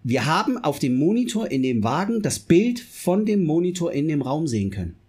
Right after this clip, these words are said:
Eins zu eins. Weil nachge-, so gesehen, nachgebaut, um es mal so zu sagen. Jetzt,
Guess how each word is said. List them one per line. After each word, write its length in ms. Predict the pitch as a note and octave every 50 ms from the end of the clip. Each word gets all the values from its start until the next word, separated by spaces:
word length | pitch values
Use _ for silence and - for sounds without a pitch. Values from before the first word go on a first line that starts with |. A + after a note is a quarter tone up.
| _ -
Eins 260 | - D#3 D#3+ F3 F3 -
zu 100 | - -
eins. 280 | - G#2 G2+ - - _ _ _ _ _ _ _ _ _ _ _ _ _ _ _ _ _ _ _ _ _ _ _ _ _ _ _ _ _ _ _ _ _ -
Weil 200 | D3 C3 B2+ B2+
nachge-, 440 | B2 B2+ C#3 C3+ - - C#3 B2+ -
so 180 | - - D3+ E3
gesehen, 380 | F3+ F3+ F#3+ F3+ F3+ F3+ - -
nachgebaut, 580 | - B2 B2+ C#3+ C#3+ - D3+ A#2+ A#2 A2 A2 G2+
um 80 | G2+ G2
es 60 | F#2+
mal 60 | G#2
so 120 | F2+ F#2
zu 60 | F2+ -
sagen. 160 | E2+ - - - - - - - - -
Jetzt, 540 | - A2+ B2+ F3 G3+ - - - - -